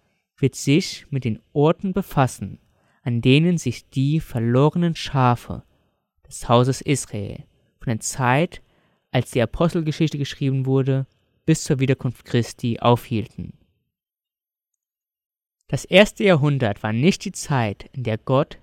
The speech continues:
der Welt die Lage der verlorenen zehn Stämme offenbarte. Die Geschichte und die Bibel gelehrten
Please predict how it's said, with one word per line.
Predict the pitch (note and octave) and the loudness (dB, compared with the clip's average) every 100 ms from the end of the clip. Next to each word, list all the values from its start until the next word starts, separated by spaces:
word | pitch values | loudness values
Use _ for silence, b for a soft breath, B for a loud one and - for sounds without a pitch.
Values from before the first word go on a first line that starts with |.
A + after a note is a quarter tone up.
| - | -10
der | B2 A#2 | -8 -2
Welt | A#2 A2 G#2 - | 0 0 -2 -8
die | A#2 | -8
Lage | A2+ A2+ C3+ - E3+ D#3+ b b b | -2 0 0 -2 -8 -8 b b b
der | - | -10
verlorenen | - A#2 A#2 D3 F#3 G3 F#3+ F3 | -6 -2 2 2 2 0 -4 -6
zehn | - D#3+ D#3 | -2 0 0
Stämme | - - C#3 C#3 | -4 -4 -2 -2
offenbarte. | - - C3 C3 C#3 D3 - - - b b b - | -4 -6 0 4 4 4 -2 -14 -16 b b b -6
Die | C#3 | 2
Geschichte | C#3 - E3+ F3+ - - F#3+ - _ _ _ _ _ _ | 2 4 6 4 2 -4 -4 -6 _ _ _ _ _ _
und | D3 | -2
die | C3+ | 0
Bibel | B2+ D3 D3 D3+ | 4 4 6 4
gelehrten | C#3 A#2 A2 A2 - G2 | 4 4 2 0 -6 -14